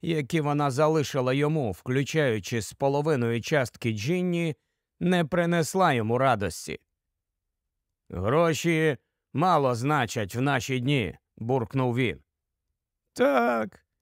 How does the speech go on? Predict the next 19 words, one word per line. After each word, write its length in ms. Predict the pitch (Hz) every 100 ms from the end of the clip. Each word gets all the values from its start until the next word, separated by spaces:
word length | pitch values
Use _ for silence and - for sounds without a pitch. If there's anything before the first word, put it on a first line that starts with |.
| _
інфляція», 1200 | 196 240 214 - 220 294 285 - 147 110 98 - _ _ _ _
філософськи 880 | - 139 135 123 185 185 156 - 170
вставив 600 | 139 - 139 139 139 131
Берт. 400 | 117 131 104 - _ _ _ _ _ _ _
В 120 | - -
крайньому 680 | 190 247 240 226 214 214 196
випадку, 840 | 190 196 202 180 - 185 175 165 - _ -
як 440 | 120 156 175 - -
опікун 880 | 156 165 - 165 165 - 190 143 117
майна 520 | 131 139 139 156 143
Джинні, 600 | 113 123 214 175 120 87 _ _ _
до 200 | 151 214
в'язниці 800 | 196 190 170 139 180 185 165 180
сяде 540 | 156 - 160 160 156 160
Дік, 540 | 139 220 139 - - -
а 200 | 123 120
не 220 | 127 131
він, 380 | 139 156 113 104
Берт. 340 | 135 123 98